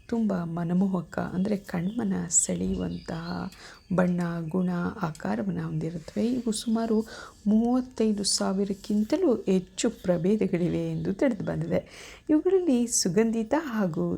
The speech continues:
ದುರ್ಗಂಧಿತ ಹೂಗಳು ಕೂಡ ಇವೆ. ದೀರ್ಘಕಾಲ ಹೂಗಳು ಬಾಳಿಕೆ ಬರೋದ್ರಿಂದ ಅಲಂಕಾರಿಕ ಪುಷ್ಪಗಳಾಗಿ ಹೆಚ್ಚಾಗಿ ಬೆಳೆಸ್ತಾರೆ.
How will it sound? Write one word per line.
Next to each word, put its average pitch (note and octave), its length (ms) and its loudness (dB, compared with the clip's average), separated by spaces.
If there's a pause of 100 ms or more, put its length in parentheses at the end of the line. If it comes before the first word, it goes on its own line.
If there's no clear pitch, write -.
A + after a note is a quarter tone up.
(140)
ದುರ್ಗಂಧಿತ G3 560 0
ಹೂಗಳು F#3+ 500 0
ಕೂಡ B3 180 0 (140)
ಇವೆ. D#3+ 220 -6 (760)
ದೀರ್ಘಕಾಲ G#3+ 800 4
ಹೂಗಳು F3+ 920 0
ಬಾಳಿಕೆ F#3+ 500 2
ಬರೋದ್ರಿಂದ E3+ 680 0 (380)
ಅಲಂಕಾರಿಕ F#3 840 0 (140)
ಪುಷ್ಪಗಳಾಗಿ - 920 -6
ಹೆಚ್ಚಾಗಿ F3 760 -4 (560)
ಬೆಳೆಸ್ತಾರೆ. G#3 800 0